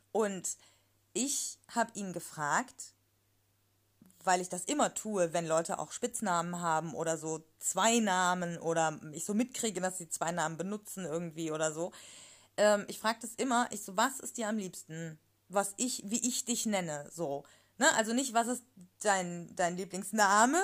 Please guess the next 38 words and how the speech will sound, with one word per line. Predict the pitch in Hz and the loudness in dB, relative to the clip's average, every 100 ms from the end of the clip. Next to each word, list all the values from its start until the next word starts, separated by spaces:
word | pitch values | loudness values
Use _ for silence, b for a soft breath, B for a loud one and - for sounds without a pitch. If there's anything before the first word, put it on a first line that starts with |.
| 392 | 2
sondern, | 240 240 226 214 B B - | 2 2 2 -2 B B 0
„Was | 240 - | 0 2
willst | 277 - | -2 0
du | |
von | - 247 | 0 2
mir | 254 392 294 | 4 6 6
hören?“, | 185 165 139 135 143 - | 4 0 0 -2 -10 -2
ne? | 294 415 | 0 4
Weil | 247 233 226 B B B _ | 4 4 0 B B B _
von | - 302 | -2 2
manchen | 320 330 277 | 2 0 -2
Leuten | 262 269 | -2 -4
fühlt | 277 269 | -8 -8
sich | - | -8
vielleicht | - 226 220 | -4 -4 -4
der | 180 | -4
eine | 254 294 | -2 0
Name | 208 202 180 | -2 -2 -2
besser | 196 220 | -4 -4
an, | 196 240 | -4 -4
von | 226 196 | -4 -4
anderen | 220 220 220 | -4 -4 -4
aber | 208 208 | -4 -2
der | 214 | 0
andere, | 247 254 151 139 | 2 2 0 -4
so. | 151 147 127 - B B B B _ | -4 -4 -6 -10 B B B B _
Und | - 233 220 208 - - - - | 2 4 4 0 -4 -6 -6 -2
um | 240 | 0
die | 214 | 4
Leute | 185 220 | 4 4
dann | 190 175 | 0 0
abzuspeichern, | - - 247 - 214 262 294 302 82 - | -2 -4 -4 0 0 0 -2 -4 -4 -4
deren | 170 156 190 | -4 -4 0
Nummer | 277 262 | 2 4
abzuspeichern | 214 - 185 - 190 196 208 185 | 2 -4 -8 -2 -2 0 -4 -4
und, | 160 165 165 - | -6 -10 -8 -8
und | 175 | -6
irgendwie | - 180 180 170 165 | -4 -6 -6 -6 -4